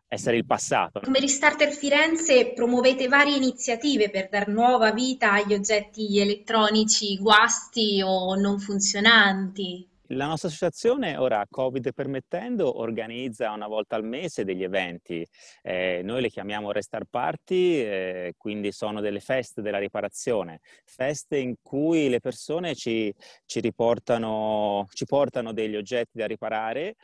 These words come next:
Speaker 1: magari oggetti a cui tengono molto o, o semplicemente di cui hanno bisogno,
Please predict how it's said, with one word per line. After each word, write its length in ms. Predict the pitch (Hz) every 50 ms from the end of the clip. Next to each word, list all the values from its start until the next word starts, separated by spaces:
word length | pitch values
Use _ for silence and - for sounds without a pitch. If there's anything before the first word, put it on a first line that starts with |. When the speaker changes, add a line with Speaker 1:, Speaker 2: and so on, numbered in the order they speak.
| _ _
Speaker 1:
magari 260 | _ 107 107 107 110
oggetti 300 | 92 90 101 98 - 104
a 40 | 95
cui 140 | - - 107
tengono 380 | - 107 104 101 107 104 104
molto 420 | 98 98 101 123 165 151 - - 107
o, 460 | 98 98 104 107 98 98 98 95 95
o 640 | 95 - _ _ _ - _ _ _ _ - - -
semplicemente 720 | - 104 - 110 104 - 98 104 110 - 120 104 98 92 - _ _ _ _ _ _
di 100 | - 104
cui 220 | - - 123 120
hanno 160 | 117 113 117
bisogno, 680 | 117 123 127 117 135 143 143 151 156 160 170 180 196 -